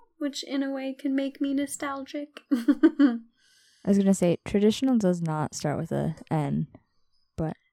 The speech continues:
Speaker 1: No, but, like, a lot of my holiday traditions and a lot of things I do is because I grew up doing 'em. And so if people hang out with me from my specific family,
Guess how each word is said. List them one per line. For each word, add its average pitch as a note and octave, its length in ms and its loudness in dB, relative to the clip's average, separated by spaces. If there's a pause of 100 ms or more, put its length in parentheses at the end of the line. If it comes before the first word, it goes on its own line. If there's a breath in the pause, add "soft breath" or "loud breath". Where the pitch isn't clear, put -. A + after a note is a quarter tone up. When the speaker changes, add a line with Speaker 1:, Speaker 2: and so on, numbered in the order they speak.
Speaker 1:
No, G#3+ 540 -2
but, G3+ 120 0
like, G3+ 340 -2 (360)
a G3 140 -4
lot G3+ 280 4
of G#3 160 -2
my F#3+ 200 -4
holiday F3+ 640 -6
traditions F3+ 800 -12
and F#3 120 -10
a F3 100 -10
lot F3 180 -4
of F3+ 60 -10
things F#3 280 -8
I F3 160 -6
do F#3 300 -8
is F3 160 -14
because F#3 340 -16
I E3+ 120 -14
grew F#3+ 240 -8
up F#3 160 -18
doing F#3+ 340 -8
'em. C#4+ 300 -2 (420 loud breath)
And F#3 560 -6 (1040)
so - 600 -10 (560)
if - 220 -18
people F#3+ 320 -8
hang F3 240 -12
out F3 200 -8
with G3 120 -14
me - 200 -12
from B3+ 260 -6
my G3 200 -6
specific - 640 -14
family, G3+ 640 -8